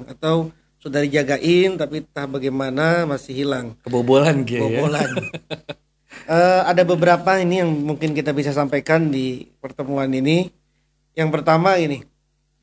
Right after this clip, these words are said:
Speaker 1: baca Ya Hafiz.
Speaker 2: Ya.
Speaker 1: Hafizun, Ya Hafiz.
Speaker 2: Yang
Speaker 1: Wahai
Speaker 2: menjaga
Speaker 1: Allah
Speaker 2: itu, Kiai,
Speaker 1: yang
Speaker 2: ya?
Speaker 1: Maha Menjaga. Itu bacanya
Speaker 2: Ya, Hafiz.
Speaker 1: seratus sembilan belas kali.
Speaker 2: Seratus sembilan belas.
Speaker 1: Bila ziyadah wala nukson, nggak kurang, nggak lebih.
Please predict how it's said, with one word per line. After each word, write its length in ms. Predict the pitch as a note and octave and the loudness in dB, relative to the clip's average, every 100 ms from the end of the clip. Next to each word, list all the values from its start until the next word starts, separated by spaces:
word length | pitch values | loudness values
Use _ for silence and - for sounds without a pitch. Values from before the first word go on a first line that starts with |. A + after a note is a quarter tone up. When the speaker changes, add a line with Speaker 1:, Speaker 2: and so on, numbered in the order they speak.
| _ _ _ | _ _ _
Speaker 1:
baca 460 | D#3 D3+ - F3 F3+ F3+ - | -4 -4 0 2 4 2 -4
Ya 240 | - E3 D#3 | -4 -2 0
Hafiz. 640 | D#3 D3 D#3+ D3 A#2 - _ _ _ | -2 -4 -4 -6 -8 -18 _ _ _
Speaker 2:
Ya. 220 | G#2 F#2 - | -16 -16 -16
Speaker 1:
Hafizun, 720 | C3+ - E3 E3+ D3+ D3+ A#2+ | -16 -4 2 2 2 -4 -4
Ya 280 | C#3+ D#3 D3+ | 0 2 2
Hafiz. 580 | D3+ D3 F3+ D#3+ A2+ - _ _ _ _ _ | 0 -4 -2 -4 -4 -16 _ _ _ _ _
Speaker 2:
Yang 100 | G#2 | -10
Speaker 1:
Wahai 200 | G#2+ D#3 | 0 2
Speaker 2:
menjaga 260 | - A#2+ - | 4 2 2
Speaker 1:
Allah 200 | - F3 | 2 2
Speaker 2:
itu, 60 | C#3 | 0
Kiai, 180 | C3+ A2 | 0 -2
Speaker 1:
yang 120 | G2+ | -2
Speaker 2:
ya? 80 | D3 | -4
Speaker 1:
Maha 180 | C#3+ D3 | -4 -4
Menjaga. 460 | C#3+ C3 C3 C3 B2 - | -4 -6 -8 -8 -12 -12
Itu 240 | C#3+ - F3+ | -16 -10 -2
bacanya 300 | E3 D#3 D3+ D#3 | 0 0 0 2
Speaker 2:
Ya, 80 | F3+ | 0
Hafiz. 100 | E3+ | 0
Speaker 1:
seratus 800 | E3 D3+ C#3+ _ _ F3 F#3 F#3 F3+ - | -2 -2 -2 _ _ -4 -2 -2 -6 -6
sembilan 440 | E3 D#3 D3+ D3+ | -4 -2 -2 -2
belas 280 | C#3+ D3 C#3+ - | -2 -2 -2 -6
kali. 320 | C#3+ C3+ C3 - _ _ _ | -8 -6 -8 -12 _ _ _
Speaker 2:
Seratus 340 | - A#2 A#2 | -12 -10 -2
sembilan 160 | D#3+ D#3+ E3 D#3+ | 0 2 2 2
belas. 60 | - | -2
Speaker 1:
Bila 60 | |
ziyadah 520 | D3 E3 F3 E3 F3 E3 | -2 2 2 2 0 0
wala 340 | D#3+ D#3 D#3 | -2 0 0
nukson, 580 | D3+ D3 - E3 C3 - | -2 -8 -6 -4 -6 -8
nggak 260 | C#3 D3 C#3 | -6 -4 -4
kurang, 320 | D#3+ E3 E3+ E3+ | -4 -2 -2 -2
nggak 140 | D3+ D3 | -2 -2
lebih. 260 | D3 C#3 | -4 -6